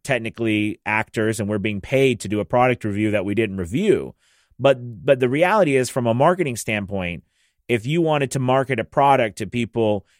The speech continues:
and you wanted it to look real, it's, it's nice to be able to have someone with their phone do a product review. This is something that we as voiceover actors can do. And it might be something that, you know, you could actually do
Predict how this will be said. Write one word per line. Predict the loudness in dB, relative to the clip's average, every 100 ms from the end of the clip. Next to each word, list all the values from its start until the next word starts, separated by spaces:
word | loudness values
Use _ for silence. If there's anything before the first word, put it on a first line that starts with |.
| -8
and | -6
you | -2
wanted | 0 0 0
it | -2 -4
to | -4
look | -2 0 -2 -2
real, | -6 0 2 2 0 -4 -10 _ _ _ _ -4
it's, | -4 -4 -8
it's | -6 -4
nice | -2 -2 -2
to | -4
be | -4 0 0
able | 0 -2
to | -2 -2 0 2
have | 0 -2 -2
someone | -2 -2 -2 -2 0
with | -2 0
their | -2
phone | 0 0 0 0 -4 _ _ -8
do | -2 -2
a |
product | 0 2 4 2 -2
review. | -6 -8 -14 _ _ _ -8
This | 0 0 0
is | -2
something | 0 0 0 -4 -2
that | -2 0
we | 2
as | 2 2
voiceover | 0 0 -2 -2
actors | -2 -4 -6 -6 -6
can | -4 -2
do. | -2 0 -2 -4 -16 _ _ _ _ -4
And | -2 0
it |
might | 0 0 0
be | -2
something | 0 0 0 -2 -2 0
that, | 2 2 0
you | -4
know, | -4
you | -4 -4
could | -4 -6 -4
actually | -4 -4 -4 -2 2 4 2
do | 2 6 8 8 6 4